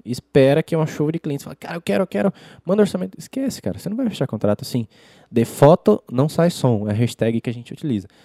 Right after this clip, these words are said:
Se você vende música ao vivo, você precisa de vídeo pra ela ouvir você tocando. Então a noiva precisa só ouvir você tocando. E em eventos, vídeo ao vivo,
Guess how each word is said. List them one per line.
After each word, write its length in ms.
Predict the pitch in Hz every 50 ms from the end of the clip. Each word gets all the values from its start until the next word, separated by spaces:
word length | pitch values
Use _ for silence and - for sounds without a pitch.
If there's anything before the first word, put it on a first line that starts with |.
| _ _ _
Se 60 | -
você 200 | 120 127 156 175
vende 200 | 196 220 208 185
música 280 | 156 147 143 - - 139
ao 60 | 107
vivo, 180 | 110 127 165 170
você 100 | - 147
precisa 200 | - - 185 190
de 80 | 226
vídeo 300 | 190 143 160 165 135 107
pra 100 | - 110
ela 60 | 107
ouvir 200 | 113 120 135 143
você 120 | - - 165
tocando. 340 | - 185 - 135 107 98 101
Então 180 | - 151 170
a 40 | 175
noiva 200 | 170 175 185 190
precisa 260 | - - - 202 196
só 160 | - - 208
ouvir 260 | 220 233 202 175 202 202
você 200 | 190 - 214 -
tocando. 420 | - 208 - 160 131 113 110 - - _ _ _ _ _ _ _ _ -
E 200 | 220 226 - - _ _ _ -
em 200 | 247 269 277 269
eventos, 680 | 214 151 135 139 151 180 202 - 233 226 - - - - _
vídeo 360 | 139 131 135 170 190 190 202
ao 120 | 185 165 135
vivo, 440 | 120 127 139 170 156 139 151 175